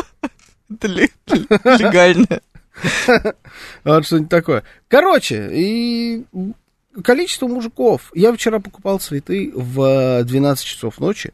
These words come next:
Speaker 2: примерно.
Speaker 1: Ну,
Speaker 2: Хотя нет,
Speaker 1: естественно.
Speaker 2: давай так, я приехал в одиннадцать, уехал в двенадцать с чем-то оттуда.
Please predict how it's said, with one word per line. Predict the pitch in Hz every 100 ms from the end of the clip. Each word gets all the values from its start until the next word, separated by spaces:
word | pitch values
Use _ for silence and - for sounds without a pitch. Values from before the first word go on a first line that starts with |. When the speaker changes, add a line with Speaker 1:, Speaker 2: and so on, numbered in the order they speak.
| _
Speaker 2:
примерно. | 123 113 101 82 _ _ _ -
Speaker 1:
Ну, | 170
Speaker 2:
Хотя | 156
нет, | 185
Speaker 1:
естественно. | 190 196 135 120
Speaker 2:
давай | 156
так, | 175 123 123
я | 127
приехал | 156 175 170 180
в |
одиннадцать, | 156 185 302 139 92 - _ _ _ _ _ _ _ -
уехал | 143 196 196 - 131
в | 127
двенадцать | 151 143 117 113 113
с |
чем-то | - 208 269 -
оттуда. | - - - -